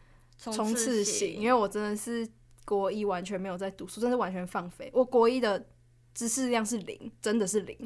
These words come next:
Speaker 1: <laughs> 我那时候就是一个，就是已经快要变成太妹的那种，那种
Speaker 2: 没有那么夸张啦。
Speaker 1: 真的啦，我那时候真的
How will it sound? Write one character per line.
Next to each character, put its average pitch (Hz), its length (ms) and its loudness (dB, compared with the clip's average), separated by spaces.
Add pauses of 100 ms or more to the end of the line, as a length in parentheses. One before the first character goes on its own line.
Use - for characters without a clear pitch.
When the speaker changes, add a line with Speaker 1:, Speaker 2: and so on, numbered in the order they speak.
(120)
Speaker 1:
<laughs> 262 200 -6
我 233 60 4
那 269 80 10
时 294 60 8
候 285 60 12
就 262 80 4
是 262 140 2
一 226 80 0
个， 190 260 0 (380)
就 240 100 -2
是 247 320 -2 (140)
已 226 80 -6
经 233 160 -2
快 254 160 6
要 240 60 12
变 240 200 6
成 196 160 2
太 214 240 0
妹 208 240 0
的 190 120 -2
那 - 40 -2
种， 190 80 -2 (220)
那 233 120 2
种 226 80 6
Speaker 2:
没 294 40 4
有 277 140 2
那 311 120 2
么 - 60 2
夸 262 300 4
张 233 280 -6
啦。 226 60 -6
Speaker 1:
真 381 100 4 (140)
的 370 280 6
啦， 311 200 8
我 294 60 4
那 339 100 2
时 440 80 4
候 392 80 6
真 349 180 -2
的 254 320 6